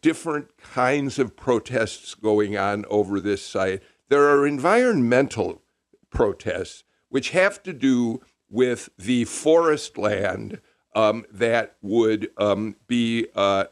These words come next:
uh, taken up by the police training center, people who are worried about the tree canopy, that sort of thing. And then there are those anti-police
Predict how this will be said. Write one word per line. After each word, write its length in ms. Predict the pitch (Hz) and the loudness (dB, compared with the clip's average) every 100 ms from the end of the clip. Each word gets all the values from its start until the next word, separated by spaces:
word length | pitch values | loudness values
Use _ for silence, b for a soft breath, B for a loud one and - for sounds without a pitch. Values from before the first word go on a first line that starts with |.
| - | -2
uh, 140 | 101 | -2
taken 340 | - 147 135 | 2 0 0
up 240 | 127 101 95 | -6 -8 -2
by 300 | 120 131 156 | 2 2 0
the 140 | 123 | -2
police 400 | - 123 117 107 | -8 -6 -4 -6
training 500 | - - 117 113 98 | -8 -4 -2 -2 -6
center, 560 | - - - - 117 156 _ _ _ _ _ | -8 -10 -8 -8 -10 -10 _ _ _ _ _
people 300 | 147 143 123 | -2 0 2
who 180 | 131 | 4
are 60 | 117 | 4
worried 340 | 107 107 120 | 2 2 2
about 220 | 113 110 - | 2 0 -2
the 80 | |
tree 380 | 107 - 123 123 | -8 -4 0 0
canopy, 680 | 120 127 113 117 107 120 110 | 0 -4 -2 -2 -6 -8 -6
that 260 | 98 107 - | -4 -4 -4
sort 260 | - 98 | -4 -2
of 100 | 92 | -4
thing. 400 | - 92 98 - _ _ _ _ - | -8 -6 -6 -10 _ _ _ _ -2
And 180 | 151 | 0
then 180 | 190 226 | 2 4
there 160 | 220 190 | 4 4
are 100 | 165 | 2
those 340 | 135 135 127 - _ | 4 4 2 -4 _
anti-police 1400 | 139 156 160 143 123 110 - 120 104 127 208 170 - | 2 2 0 0 0 -2 -4 -2 -2 -2 -2 -2 -4